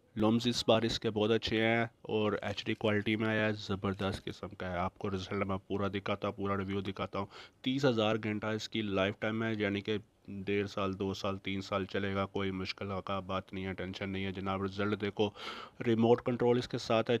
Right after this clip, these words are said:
चौधरी बन के पीछे बैठ जाओ और इसको जो हुक्म देना है दो और उसको बोलो, "भाई, जल्दी से ये सामने प्ले कर दे।" आपको मज़ा आएगा देख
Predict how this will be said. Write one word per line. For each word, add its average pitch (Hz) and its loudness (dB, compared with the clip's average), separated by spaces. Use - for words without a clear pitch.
चौधरी 120 4
बन 113 4
के 120 0
पीछे 117 0
बैठ 117 4
जाओ 123 4
और 120 4
इसको 117 -2
जो 110 4
हुक्म 110 0
देना 107 2
है 104 4
दो 98 0
और 101 2
उसको 107 0
बोलो, 104 4
"भाई, 101 0
जल्दी 98 0
से 104 -2
ये 101 2
सामने 101 0
प्ले 98 -2
कर 101 0
दे।" 113 8
आपको 92 -2
मज़ा 90 0
आएगा 90 0
देख 87 -2